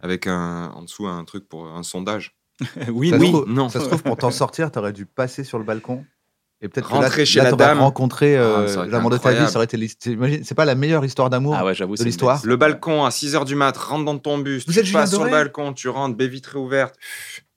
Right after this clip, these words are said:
Speaker 1: tac.
Speaker 2: J'ai fait du thé.
Speaker 1: Et tu
Speaker 3: Coup de foudre.
Speaker 1: tu rentres, ouais.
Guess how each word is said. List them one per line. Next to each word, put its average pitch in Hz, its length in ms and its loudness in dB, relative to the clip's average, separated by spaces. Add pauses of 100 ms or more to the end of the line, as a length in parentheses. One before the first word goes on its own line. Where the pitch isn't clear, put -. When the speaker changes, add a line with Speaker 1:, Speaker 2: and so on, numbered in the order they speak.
(200)
Speaker 1:
tac. 185 340 0 (140)
Speaker 2:
J'ai 190 160 2
fait 208 100 4
du 196 140 0
thé. 196 320 -2 (240)
Speaker 1:
Et 110 60 -4
tu - 100 -8 (420)
Speaker 3:
Coup 170 100 2
de - 60 0
foudre. 135 380 2
Speaker 1:
tu - 100 -10
rentres, 113 180 -8 (140)
ouais. 95 140 -6